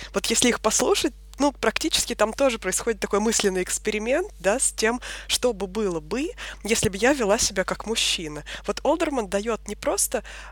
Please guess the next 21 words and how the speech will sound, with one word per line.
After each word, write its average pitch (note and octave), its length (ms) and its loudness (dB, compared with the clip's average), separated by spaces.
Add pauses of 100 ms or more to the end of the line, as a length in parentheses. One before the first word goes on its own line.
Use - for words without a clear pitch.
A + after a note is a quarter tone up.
возможность A#3 580 0
повести F#3 340 -2
себя F3 220 0
как - 220 -6
мужчина, D3+ 580 -4 (300)
а A3 260 2 (1000)
даже, B3 280 2
пожалуй, A3 720 -2 (380)
необходимость, G#3+ 960 0
даже F#3 180 -2
неизбежность G3+ 840 -2
так E3+ 160 -2
себя E3+ 280 -2
вести, F3+ 360 0
потому G3 320 -6
что - 180 0
она G3+ 160 -2
даёт G3+ 360 -2
физическое F#3 640 -4
превосходство - 880 -6
сразу. - 520 -6